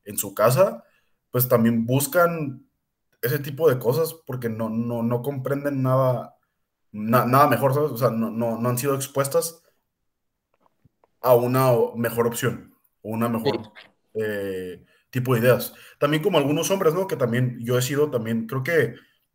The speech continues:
Speaker 1: no sé tú, Bros, pero yo he sido también a veces, eh, víctima del machismo y de cómo la masculinidad frágil se nos, se nos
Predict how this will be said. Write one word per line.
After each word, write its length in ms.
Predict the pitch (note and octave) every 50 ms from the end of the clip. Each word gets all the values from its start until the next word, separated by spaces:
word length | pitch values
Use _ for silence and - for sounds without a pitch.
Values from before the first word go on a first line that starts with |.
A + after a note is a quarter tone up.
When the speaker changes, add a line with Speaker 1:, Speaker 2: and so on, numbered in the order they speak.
| _ -
Speaker 1:
no 180 | - A#2 B2+ B2+
sé 120 | C3 C#3+
tú, 200 | C#3 C3 D3+ D3+ D3
Bros, 280 | C#3+ C3+ B2+ B2+ - -
pero 360 | B2+ B2 A#2 A2 G#2+ G#2+ G#2+
yo 180 | G2+ G#2+ A2 A2+
he 40 | A2+
sido 200 | - C3+ C3 C3
también 280 | B2 A2 G#2 A2 A2
a 40 | A2
veces, 320 | A2 A2+ A#2 B2+ B2 -
eh, 320 | B2 A2+ G#2+ G2 F#2 F#2 - _ _ _ _ _ _ _ _
víctima 580 | - G2+ A#2 A#2+ A#2+ - - C3+ B2+ C3 B2 A#2
del 220 | A2 G#2+ G#2+ G#2
machismo 560 | G2+ G2 G2 - - D3 C#3+ C3 A#2 G2 - - - - _ _ _
y 420 | - G#2 G2+ G2+ G2+ G2 G2 G2 G2 F#2+
de 240 | G2 G2+ F#2+ F#2+
cómo 640 | - G#2 G2 G#2+ A2+ A#2 A#2 A2+ A2 G#2+ G2+ G2+ - _ _ _ _ _ _
la 120 | - A2 A2+
masculinidad 560 | A#2 A2+ - - A#2 A2+ A2+ G#2+ G#2+ G#2+ G#2+
frágil 320 | - B2 A#2+ B2+ C3 B2+
se 140 | B2+ C3 A#2+
nos, 380 | A2 A2 G2+ F#2+ F2+ - - -
se 140 | - - A2
nos 520 | G#2 G2+ G2 F#2+ F#2+ - - - - _